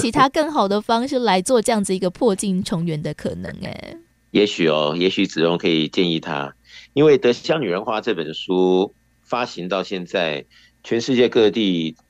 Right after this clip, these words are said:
Speaker 2: 不管是读者还是学员，他真的看进去这本书的微言大义，然后去做生活改变，哦，他也没想到，竟然在他的生命中有了巨大的变化。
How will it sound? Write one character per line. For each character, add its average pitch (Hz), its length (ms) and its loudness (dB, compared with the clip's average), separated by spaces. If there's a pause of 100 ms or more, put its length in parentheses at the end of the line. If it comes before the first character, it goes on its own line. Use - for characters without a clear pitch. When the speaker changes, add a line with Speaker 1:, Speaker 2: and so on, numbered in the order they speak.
Speaker 2:
不 127 120 -4
管 87 240 -2
是 98 160 -6
读 87 200 -4
者 80 220 -4
还 82 100 -4
是 87 60 -6
学 76 240 -4
员， 69 300 -4 (440)
他 117 440 -2 (100)
真 160 160 0
的 123 140 4
看 147 240 -4
进 123 120 -2
去 104 200 -8
这 104 120 0
本 73 160 -4
书 85 300 -6
的 69 640 0
微 87 100 0
言 87 160 0
大 92 220 -4
义， 82 160 -6
然 80 220 -6
后 95 100 -8
去 107 140 -10
做 95 180 -2
生 95 240 -6
活 73 140 -4
改 64 180 -6
变， 67 380 -4 (100)
哦， 62 320 -6 (520)
他 - 180 -4
也 156 80 2
没 107 120 2
想 71 220 -6
到， 71 400 -4
竟 151 220 0
然 85 260 0
在 101 140 0
他 95 140 -2
的 82 120 0
生 95 180 -4
命 90 200 -4
中 80 420 -4
有 82 160 -2
了 78 160 0
巨 120 180 0
大 95 140 -2
的 80 100 -6
变 78 240 -8
化。 67 300 -8